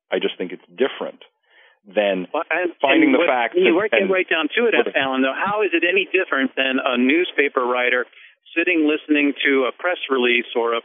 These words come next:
Speaker 2: a press conference and you reacting to that and reporting what's there? I, I don't mean to pick an argument with you, but it seems to be roughly the same thing.
Speaker 1: Well, wait a minute. I'm not sure. I mean, I'm not, and I'm not trying to play dumb. Like, I don't understand, I don't understand what you're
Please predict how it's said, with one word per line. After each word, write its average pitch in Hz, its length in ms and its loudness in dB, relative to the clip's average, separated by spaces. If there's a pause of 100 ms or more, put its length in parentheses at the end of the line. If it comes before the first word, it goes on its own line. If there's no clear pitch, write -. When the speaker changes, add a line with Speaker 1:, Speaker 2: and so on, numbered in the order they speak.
(120)
Speaker 2:
a - 80 -10
press 175 200 -4 (280)
conference 117 480 -4 (840)
and 139 400 2
you 151 220 4
reacting 131 520 0
to 127 80 2
that 127 200 0
and 117 120 0
reporting 120 400 -2
what's 110 240 -4
there? 104 160 0
I, 107 220 -2
I - 20 -4
don't 123 160 -2
mean 117 120 2
to - 200 -6
pick 139 120 -2
an 117 120 -2
argument 107 320 -4
with 98 160 -2
you, 107 80 0
but 110 120 0
it - 140 -6
seems 147 200 2
to - 80 -10
be 127 100 2
roughly 120 320 -2
the - 160 -12
same 110 160 -4
thing. 175 200 -4 (1300)
Speaker 1:
Well, 156 320 0 (920)
wait 156 220 2
a 113 40 2
minute. 92 260 2
I'm 123 100 2
not 135 220 2
sure. 156 120 2
I 135 80 2
mean, 127 160 2
I'm 131 180 2
not, 139 180 0 (160)
and 127 140 2
I'm 131 80 0
not 135 120 2
trying 139 140 0
to 117 60 2
play 120 180 0
dumb. 139 260 2
Like, 101 140 0
I 117 140 2
don't 123 180 2
understand, 117 760 0
I 113 100 2
don't 120 180 2
understand 110 680 -2
what 107 200 0
you're 139 440 2